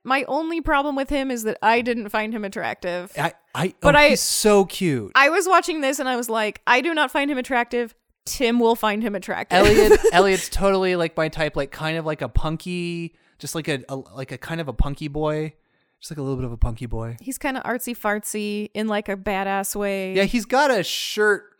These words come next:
Speaker 2: Wait, who's that? I need to know
Speaker 1: He's
Speaker 2: this.
Speaker 1: super into the B fifty-twos. And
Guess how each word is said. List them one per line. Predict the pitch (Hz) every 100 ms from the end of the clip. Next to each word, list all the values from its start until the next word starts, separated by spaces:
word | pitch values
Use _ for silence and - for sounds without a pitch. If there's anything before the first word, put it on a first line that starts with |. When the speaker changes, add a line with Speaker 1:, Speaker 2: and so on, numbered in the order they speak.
| _
Speaker 2:
Wait, | 165 160 - _ -
who's | 233 254
that? | 277 269 - _ - -
I | 160
need | 139
to | 110
know | -
Speaker 1:
He's | - 269
Speaker 2:
this. | -
Speaker 1:
super | 285 269 277
into | 269 247
the | 226
B | 208 214
fifty-twos. | 214 202 220 - 196 202 233 233 233 - _ _ _ _ _ _ _ _ _ _
And | - 226 202 190 185